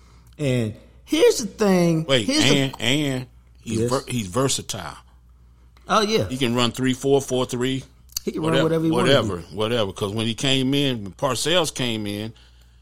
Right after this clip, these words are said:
Speaker 2: Zimmer switched to, to three four. You know what I'm saying? It was like, I thought Parcells was gonna get rid of him.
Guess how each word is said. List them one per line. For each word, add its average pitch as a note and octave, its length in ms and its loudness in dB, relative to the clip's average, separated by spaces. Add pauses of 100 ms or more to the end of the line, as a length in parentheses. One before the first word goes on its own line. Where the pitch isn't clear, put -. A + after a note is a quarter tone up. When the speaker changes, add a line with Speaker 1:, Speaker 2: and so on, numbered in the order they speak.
(540)
Speaker 2:
Zimmer B2+ 280 -2
switched B2+ 380 -2
to, A#2 80 -4 (240)
to A#2 100 -4
three B2+ 240 -2
four. C3 400 -4 (1080)
You A2 140 -2
know B2 60 0
what B2 40 0
I'm A#2+ 60 -2
saying? D3+ 500 -2
It C3 120 -2
was B2+ 160 -4
like, C3 300 -2 (180)
I A2 100 -6
thought C#3 220 -2
Parcells C#3+ 280 -2
was C3 100 -4
gonna C3 140 -4
get C3+ 180 -4
rid C#3 180 -2
of D3 80 -4
him. F#2 240 -8